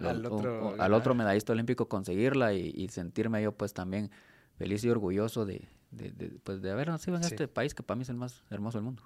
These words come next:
Speaker 1: Sí. Mira, y algo que estoy seguro que muchos te preguntan y te han preguntado y te has preguntado, y bueno, ¿qué sigue después de ser medallista? Diez años después,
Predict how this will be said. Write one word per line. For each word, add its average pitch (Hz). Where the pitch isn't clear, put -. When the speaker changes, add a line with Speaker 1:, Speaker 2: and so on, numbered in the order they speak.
Speaker 1:
Sí. 123
Mira, 131
y 135
algo 160
que 180
estoy 143
seguro 156
que 151
muchos 127
te 165
preguntan 135
y 131
te 120
han 120
preguntado 135
y 127
te 127
has 135
preguntado, 135
y 135
bueno, 131
¿qué 123
sigue 139
después 117
de 127
ser 113
medallista? 123
Diez 123
años 143
después, 139